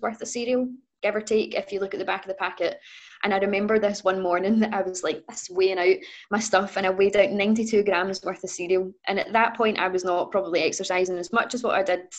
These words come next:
or what I do now. Um, I wasn't adding on any kind of fruit or anything to try and make it a bit more balanced. And like I mentioned earlier on, we want to think about this balanced plate where we're getting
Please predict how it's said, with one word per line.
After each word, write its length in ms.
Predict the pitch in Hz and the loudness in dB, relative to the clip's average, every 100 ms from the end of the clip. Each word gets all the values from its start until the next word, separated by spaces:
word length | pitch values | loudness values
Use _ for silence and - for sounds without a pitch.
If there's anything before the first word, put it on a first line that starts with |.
| - | -4
or 100 | 185 185 | -2 0
what 120 | 180 | -2
I 40 | |
do 180 | 175 180 | 0 0
now. 240 | 165 165 180 - - - | 2 2 0 -4 -20 -6
Um, 440 | 180 180 180 175 175 - | 0 0 0 -8 -4 0
I 60 | |
wasn't 380 | 196 208 214 220 | 4 4 2 0
adding 260 | 190 196 196 | -2 -2 -2
on 180 | 190 - | -2 -2
any 180 | 214 220 | -2 -2
kind 140 | 220 | -2
of 80 | 208 | -4
fruit 240 | - 208 | 2 2
or 40 | 196 | 2
anything 440 | 202 202 196 196 | 0 -4 -6 -10
to 100 | - | -8
try 160 | 208 190 | -6 -4
and 140 | 185 | -2
make 160 | 185 - | -4 -6
it 80 | |
a 40 | - 180 | -4 -4
bit 60 | |
more 180 | 185 180 | -2 -4
balanced. 600 | 175 170 190 214 208 - - - - | 0 0 0 -2 -4 -10 -14 -20 -10
And 100 | 196 | -4
like 160 | 190 214 | -4 -2
I 20 | |
mentioned 500 | 196 202 214 214 214 196 | -2 -2 -2 -4 -2 2
earlier 280 | 190 185 | 2 2
on, 320 | 180 185 190 190 196 | 0 -2 -4 -6 -6
we 140 | 190 - | -6 -4
want 160 | 196 - | -4 -4
to 80 | |
think 140 | 214 196 | -6 -4
about 100 | 190 | -6
this 180 | 190 - | -6 -6
balanced 440 | 185 185 180 - - | -4 -2 -4 -8 -4
plate 240 | 196 - | -4 -2
where 80 | 196 | -2
we're 100 | 185 | -2
getting 340 | 185 - 185 | -2 -4 -6